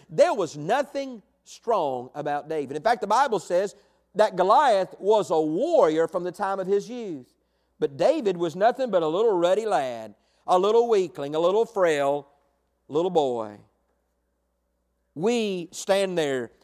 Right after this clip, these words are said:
against the battles that come, the battles of temptations and of testings and of the tauntings and the different things that come. You know your individual battles, the things you fight.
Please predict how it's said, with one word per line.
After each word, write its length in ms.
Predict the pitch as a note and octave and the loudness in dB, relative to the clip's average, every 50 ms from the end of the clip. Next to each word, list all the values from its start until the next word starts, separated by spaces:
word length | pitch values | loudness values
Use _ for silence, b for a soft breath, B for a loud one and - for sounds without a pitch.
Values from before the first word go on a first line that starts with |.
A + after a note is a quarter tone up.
| _ - | _ -2
against 400 | D#3+ E3 D#3 F3+ F#3 F#3 - - | -2 0 2 0 -2 -2 -6 -8
the 80 | E3+ | -4
battles 400 | D#3+ E3 E3 F3 E3 D3+ C#3+ A#2 | 0 2 2 2 2 0 -2 -4
that 160 | D3 C#3+ C#3+ | -8 -12 -10
come, 460 | - - E3+ D#3+ C#3+ C3 A#2+ A#2 A2+ G#2+ _ _ _ _ _ _ _ _ _ - | -6 -4 -2 -2 -2 -4 -6 -8 -14 -20 _ _ _ _ _ _ _ _ _ -4
the 80 | E3+ | 2
battles 360 | F3 F#3+ G3+ G3+ F#3+ F3 C#3 | 4 4 6 6 6 4 4
of 120 | F3+ E3 - | 0 -4 -4
temptations 840 | - G#3+ F#3 F3+ - - F#3+ F#3+ F#3 E3+ - - E3 D3+ C#3+ C3 | -2 -4 -4 -4 -6 -6 -4 -4 -4 -4 -6 -10 -10 -8 -6 -6
and 100 | D#3 D3+ | -2 -2
of 120 | D3 C#3 - | -4 -4 -4
testings 800 | - - F#3+ F#3+ - - - - D#3+ C#3 C#3 C3 B2+ A2+ - _ _ _ _ _ _ _ - | -6 -2 -2 -2 -2 -4 -8 -8 -8 -8 -8 -10 -14 -16 -18 _ _ _ _ _ _ _ -8
and 120 | D3 F3 | -4 -4
of 100 | F3 D3+ | -4 -4
the 60 | D#3 | -6
tauntings 680 | E3 - - G#3+ G#3+ G#3+ G3+ F3+ - - E3+ E3 D3+ D3+ | -12 -8 -2 0 0 0 0 -2 -4 -6 -8 -6 -4 -4
and 100 | E3+ E3 | -4 -2
the 60 | D#3 | -2
different 340 | D#3+ F#3 F3+ - G3 E3+ D3+ | -2 -2 -4 -4 -10 -8 -4
things 280 | F3+ F3+ F#3 F3+ E3+ C#3+ | -4 -4 -4 -4 -6 -6
that 180 | F3 E3 E3+ | -8 -8 -4
come. 340 | - G#3 F#3+ F3 D#3 D3+ C#3 B B B | -2 0 0 0 -2 -2 -8 B B B
You 200 | G3+ C#4+ E4+ E4+ | -2 0 0 4
know 160 | E4 D4 B3 | 4 4 4
your 160 | A3+ A3 G3+ | 4 2 0
individual 540 | G3 F#3+ F#3 F3+ E3+ F3 F3+ E3+ C#3+ E3+ E3+ | 0 0 -2 -4 -4 -4 -4 -4 -2 -2 0
battles, 340 | D#3 E3 F3 A3 C4+ C4+ F3+ | 0 2 2 4 2 2 0
the 100 | G3+ F#3 | -2 -6
things 340 | D#3+ G3 F#3+ F#3 F3+ D#3+ D#3 | -4 -4 -4 -4 -6 -8 -8
you 220 | E3+ E3+ E3+ D3 - _ _ | -8 -8 -8 -8 -10 _ _
fight. 720 | - E3+ E3+ F3+ G3 A3 A#3+ B3 A#3+ - _ _ - | 2 4 4 4 4 0 -4 -6 -12 -18 _ _ -20